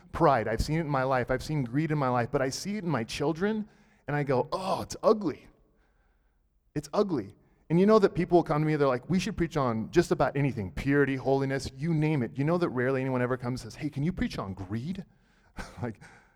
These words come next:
why? 'Cause it's, like, the one area that we all struggle with, but no one really talks that much about. Here's some statistics.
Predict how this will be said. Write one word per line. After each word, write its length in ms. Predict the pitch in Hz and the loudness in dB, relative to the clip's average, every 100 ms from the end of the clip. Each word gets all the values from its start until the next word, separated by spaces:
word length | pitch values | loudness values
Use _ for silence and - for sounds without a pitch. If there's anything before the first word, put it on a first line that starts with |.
| _ _ _ _ _ _ _ _ _ | _ _ _ _ _ _ _ _ _
why? 320 | 117 156 196 - _ _ _ _ _ _ _ _ _ _ _ _ _ _ | -8 -6 -8 -12 _ _ _ _ _ _ _ _ _ _ _ _ _ _
'Cause 160 | 170 165 | -6 -6
it's, 160 | - | -4
like, 140 | 160 - | -4 0
the 80 | |
one 220 | 131 151 151 | 0 2 0
area 340 | 143 165 135 | 0 0 0
that 100 | 123 | 0
we 140 | 127 | 0
all 180 | 120 127 | 2 2
struggle 340 | 131 127 120 131 | 0 -4 -2 0
with, 160 | 151 | 0
but 120 | 123 | 0
no 120 | 117 120 | 0 0
one 140 | 120 | 0
really 220 | 117 120 110 | 0 -2 -6
talks 300 | - 127 143 | -10 -12 -10
that 160 | - 113 | -8 -4
much 180 | 113 - | -4 -4
about. 460 | 101 143 117 - - _ _ _ _ _ _ _ _ _ _ _ _ _ _ _ _ _ _ _ | -6 -6 -6 -14 -20 _ _ _ _ _ _ _ _ _ _ _ _ _ _ _ _ _ _ _
Here's 220 | - 165 - | -4 -2 0
some 120 | 185 | -2
statistics. 680 | 143 - 135 - - - | -4 -6 -6 -6 -12 -12